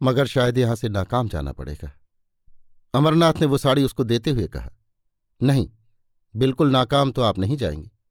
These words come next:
हाँ, जैसी कामयाबी की आपको उम्मीद थी, वो ना होगी।" मालती ने डपटते हुए कहा, "वो मेरी साड़ी है, तुम उसे नहीं दे सकते।" अमरनाथ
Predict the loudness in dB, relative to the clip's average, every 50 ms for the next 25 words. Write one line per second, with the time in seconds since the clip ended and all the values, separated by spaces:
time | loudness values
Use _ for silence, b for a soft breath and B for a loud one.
0 | _ _ _ _ _ _ _ _ _ _ -4 -2 0 2 0 0 0 -2 -2 0
1 | 2 4 4 4 4 4 2 2 0 0 2 2 2 0 0 -2 -2 0 0 2
2 | 0 0 0 -2 -6 -14 -14 -14 _ _ _ _ _ _ _ _ -6 -2 0 0
3 | 0 0 -4 -8 -12 -14 -14 -18 -20 _ _ _ _ _ _ _ _ _ _ _
4 | _ _ _ _ _ _ _ _ _ 0 2 2 2 2 2 2 2 2 2 2
5 | 0 0 -2 -2 0 0 0 0 -2 -2 -4 -10 -12 -14 _ _ _ _ _ _
6 | _ _ _ _ _ _ _ _ _ _ _ _ _ 0 2 4 4 4 4 4
7 | 2 2 0 0 0 -2 -6 -10 _ _ _ _ _ _ _ _ _ _ _ _
8 | _ _ _ _ -2 0 2 2 2 4 4 4 4 4 2 0 0 -2 -6 -10
9 | -12 -20 -20 -20 _ _ _ _ _ _ _ _ _ _ _ _ _ _ _ _
10 | _ _ _ _ _ _ 0 2 4 4 4 4 4 4 2